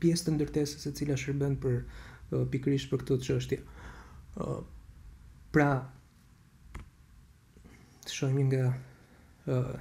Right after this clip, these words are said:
vizatimet e renderat e kohës, ë, Bauhausi arrin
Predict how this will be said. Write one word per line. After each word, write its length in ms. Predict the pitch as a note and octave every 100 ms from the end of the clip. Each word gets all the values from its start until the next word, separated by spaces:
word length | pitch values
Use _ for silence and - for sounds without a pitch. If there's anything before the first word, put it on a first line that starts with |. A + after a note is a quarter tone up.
| - D#3
vizatimet 640 | C#3+ B2+ B2+ C#3 C3+ B2+
e 120 | B2+
renderat 400 | C3 C3 B2 B2 C3
e 40 |
kohës, 500 | C3 C3+ C#3 D#3+ -
ë, 920 | - - - - - - - - C#3 C3 -
Bauhausi 560 | D3 C#3 D#3 F3 E3+ E3
arrin 320 | D3+ E3+